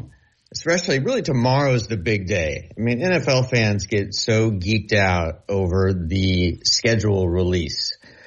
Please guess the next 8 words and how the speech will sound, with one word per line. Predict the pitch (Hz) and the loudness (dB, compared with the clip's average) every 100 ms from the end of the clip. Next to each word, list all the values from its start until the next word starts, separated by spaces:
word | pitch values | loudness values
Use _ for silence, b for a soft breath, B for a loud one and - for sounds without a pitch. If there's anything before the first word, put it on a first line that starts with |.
| B B - | B B 0
and | 104 104 101 104 101 | 2 4 2 2 2
that's | 104 104 | 0 0
gonna | 117 117 | 0 2
happen | 113 107 113 113 110 107 | 2 0 0 0 0 -2
tomorrow | 110 107 101 95 98 104 101 b b b | 0 2 2 2 0 -4 -10 b b b
at, | - 92 90 90 - | -4 0 2 0 0
uh, | 85 85 82 80 - | -2 0 0 -2 0
Thursday, | 110 107 98 101 98 104 107 | 2 2 2 0 2 0 -2